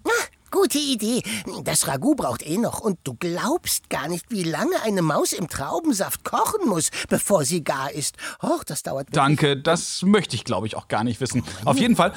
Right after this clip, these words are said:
Speaker 2: habe ich uns die Frage von Leon mitgebracht. Und er hat uns gefragt,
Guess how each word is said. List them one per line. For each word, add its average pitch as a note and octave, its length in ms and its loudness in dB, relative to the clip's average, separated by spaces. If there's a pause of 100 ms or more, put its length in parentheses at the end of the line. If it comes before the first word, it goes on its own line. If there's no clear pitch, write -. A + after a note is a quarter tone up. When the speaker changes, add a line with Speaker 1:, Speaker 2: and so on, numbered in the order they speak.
(140)
Speaker 2:
habe F3 160 2
ich E3+ 40 2
uns E3 140 2
die C#3+ 80 -2
Frage G#2+ 340 0
von F3+ 200 2
Leon C3+ 360 4
mitgebracht. - 540 -4
Und E2+ 200 -8
er G#3 120 2
hat A#3 140 0
uns A2 160 -2
gefragt, - 420 0